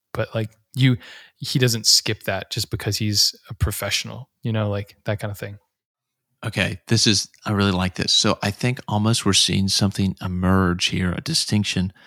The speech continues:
Speaker 2: almost like an inspiration that comes from observing, like, creative processes,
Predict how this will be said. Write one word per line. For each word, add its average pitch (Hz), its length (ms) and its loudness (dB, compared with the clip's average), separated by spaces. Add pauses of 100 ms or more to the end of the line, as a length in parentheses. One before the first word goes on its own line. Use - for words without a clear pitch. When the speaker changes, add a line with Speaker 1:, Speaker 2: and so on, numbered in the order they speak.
(220)
Speaker 2:
almost 123 320 0
like 113 140 2
an 104 200 0
inspiration 107 760 4
that 98 220 -2
comes 98 340 -2
from 92 420 -2 (920)
observing, 101 840 2 (680)
like, 98 160 -6
creative 98 420 -2 (120)
processes, 127 960 2